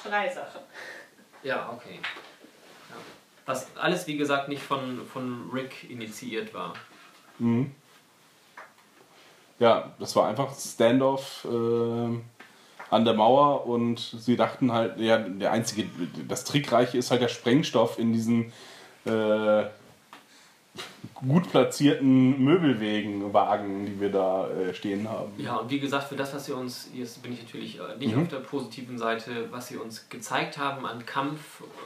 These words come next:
Speaker 2: ähm, gibt es A, wenig Tote, das habe ich schon gesagt, aber auch hinterher in dem Lazarett sind Rosita
Speaker 3: Ja,
Speaker 2: und Michonne
Speaker 3: Michonne.
Speaker 2: die einzigen zwei, die da scheinbar Verletzungen von getragen haben.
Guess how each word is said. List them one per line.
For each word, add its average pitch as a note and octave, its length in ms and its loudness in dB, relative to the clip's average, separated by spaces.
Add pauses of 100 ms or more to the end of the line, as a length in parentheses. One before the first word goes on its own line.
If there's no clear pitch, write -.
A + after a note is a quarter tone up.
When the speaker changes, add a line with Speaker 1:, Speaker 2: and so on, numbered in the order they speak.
(100)
Speaker 2:
ähm, A#2+ 480 -12 (600)
gibt C3 160 -6
es B2+ 300 -8 (680)
A, C#3 220 2
wenig B2 220 -6
Tote, E3 260 -4
das C#3+ 160 -6
habe C3 120 -6
ich - 60 -12
schon C#3 140 -12
gesagt, C3 240 -4
aber B2+ 140 -4
auch B2+ 80 -8
hinterher D3+ 260 -4
in C3 60 -6
dem B2+ 80 -6
Lazarett B2+ 500 -6
sind A#2+ 260 -8 (120)
Rosita F3+ 680 -6 (120)
Speaker 3:
Ja, A#2+ 320 8
Speaker 2:
und - 220 -10
Michonne A#2+ 280 0
Speaker 3:
Michonne. F#2+ 300 0 (340)
Speaker 2:
die - 140 2
einzigen F3+ 440 -2
zwei, D#3 220 2
die E3 120 -2
da D#3 60 -2
scheinbar D#3 300 -2
Verletzungen E3 480 -2
von B2+ 180 -4
getragen A2+ 460 -4 (100)
haben. A2 220 -6